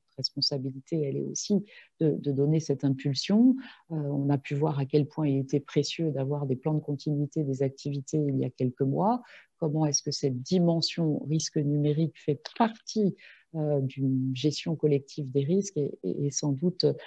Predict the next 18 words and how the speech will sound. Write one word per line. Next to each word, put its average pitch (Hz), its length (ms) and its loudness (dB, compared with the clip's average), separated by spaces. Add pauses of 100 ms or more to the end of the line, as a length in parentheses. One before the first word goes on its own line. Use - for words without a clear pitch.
(220)
un, 151 160 2
un 147 160 4
élément 156 440 4
déterminant 151 840 0
avec, 160 460 2
euh, 139 180 8 (760)
comme, 143 320 4
euh, 127 140 2 (320)
comme 156 160 -2
le 143 80 2
disait 143 260 0
Laurent 147 260 2
Denisot, 147 640 2
euh, 131 80 4 (440)
euh, 78 220 -8 (140)
tout - 180 -10
à 147 80 2
l'heure, 208 560 6